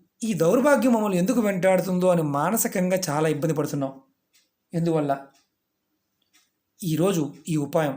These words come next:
ఇలాంటి సమస్యలన్నిటి నుండి బయటపడడానికి రామబాణంలా పనిచేసే ఉపాయం.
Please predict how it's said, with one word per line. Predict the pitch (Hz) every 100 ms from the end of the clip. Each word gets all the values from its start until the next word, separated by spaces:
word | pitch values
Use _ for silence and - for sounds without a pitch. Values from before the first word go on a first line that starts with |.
| - _ _ _ _ _
ఇలాంటి | 175 175 190 185
సమస్యలన్నిటి | - 160 190 196 226 196 175 175 185
నుండి | 175 165
బయటపడడానికి | 143 151 156 151 143 143 151 147 - _ _ _ _
రామబాణంలా | 143 143 170 165 160 165 160
పనిచేసే | 156 156 156
ఉపాయం. | 151 156 135